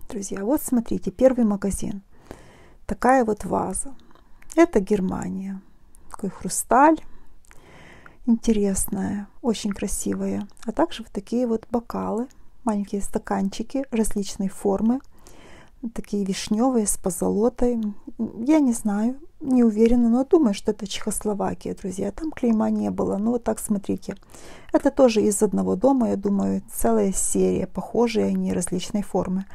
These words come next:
А также вот такая вот тарелочка. Тоже очень оригинальная, интересная. Посмотрите, как она блестит на солнце. Это ручная работа.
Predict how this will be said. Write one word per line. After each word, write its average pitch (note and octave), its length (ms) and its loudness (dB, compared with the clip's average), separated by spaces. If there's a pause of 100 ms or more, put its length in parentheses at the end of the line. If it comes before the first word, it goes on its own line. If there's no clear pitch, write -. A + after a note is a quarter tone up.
(500)
А A3+ 80 0
также D4+ 380 4
вот G#3 100 -2
такая G#3+ 260 0
вот B3+ 200 0
тарелочка. F#3+ 760 2 (440)
Тоже C#4 280 2
очень G#3 340 2
оригинальная, G3+ 680 0
интересная. G3+ 600 0
Посмотрите, G3 600 -4
как - 240 -6
она F3+ 160 -2
блестит F#3 580 -4 (480)
на F#3+ 80 0
солнце. A#3+ 640 0 (320)
Это - 180 0
ручная G3 640 0 (300)
работа. G3 760 0